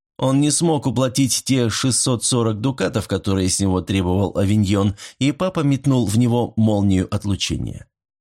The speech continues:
А как искусно папа умел распределять высшие церковные должности. Каждый новый епископ обязан был внести в курию все свои доходы за целый год. Если же какой-нибудь епископ умирал,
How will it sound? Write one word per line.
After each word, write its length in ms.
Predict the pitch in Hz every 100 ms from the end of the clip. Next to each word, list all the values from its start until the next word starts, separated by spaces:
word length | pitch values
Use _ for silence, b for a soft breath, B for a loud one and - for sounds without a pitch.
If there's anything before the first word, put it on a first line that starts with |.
| _ -
А 140 | 104
как 220 | 120 117
искусно 540 | 120 - 127 117 117 107
папа 300 | 113 107 107
умел 480 | 104 110 117 92
распределять 840 | 101 107 - 104 95 104 104 101 107
высшие 500 | 95 101 - 101 98
церковные 720 | - 104 - 101 95 104 104
должности. 760 | 107 85 76 - 80 - - _ _ b b -
Каждый 460 | 180 175 135 151
новый 400 | 151 165 165 139
епископ 640 | 131 127 - 190 - 101 90
обязан 500 | 95 160 165 147 135
был 200 | 165 151
внести 520 | 143 147 - - 156
в 120 | 113
курию 500 | - 147 143 139 127
все 240 | 101 151 135
свои 280 | 120 123
доходы 520 | 120 117 107 131 113 110
за 180 | 110
целый 360 | 110 - 107 110
год. 340 | - - - _ B B -
Если 340 | 120 104 101
же 180 | 98 107
какой-нибудь 720 | 110 104 110 98 98 101 -
епископ 680 | 113 113 117 101 92 - 85
умирал, 480 | 95 110 156 175 147